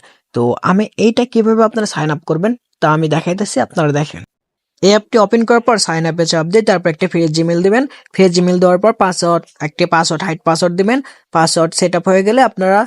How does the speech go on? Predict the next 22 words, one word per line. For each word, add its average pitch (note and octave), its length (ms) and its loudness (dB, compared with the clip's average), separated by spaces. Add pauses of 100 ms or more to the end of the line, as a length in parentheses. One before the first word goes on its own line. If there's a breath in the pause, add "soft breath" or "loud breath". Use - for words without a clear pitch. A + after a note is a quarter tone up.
(100)
সাইন F3 240 0
আপে F3 140 -2 (100)
চাপ G3 200 2
দিয়ে C3+ 140 -2
দিবেন। A#2 200 -6 (340)
আমি A3+ 220 2
কিন্তু B3+ 220 -2 (100)
এখানে A3 280 0
একটি G#3 140 -4 (100)
আমার F#3+ 140 2 (100)
ফ্রি F3+ 100 0 (140)
Gmail E3+ 300 -2
দিয়ে F3+ 140 0
দিয়েছি, G#3 220 -2 (120)
তারপর E3 340 0 (140)
একটি D#3+ 160 -8 (120)
পাসওয়ার্ড D#3+ 320 -4
দিয়ে G#3+ 200 4
log D#3 180 0
in D#3 120 -4
করে C#3 160 -2
নিচ্ছি। C3+ 280 -10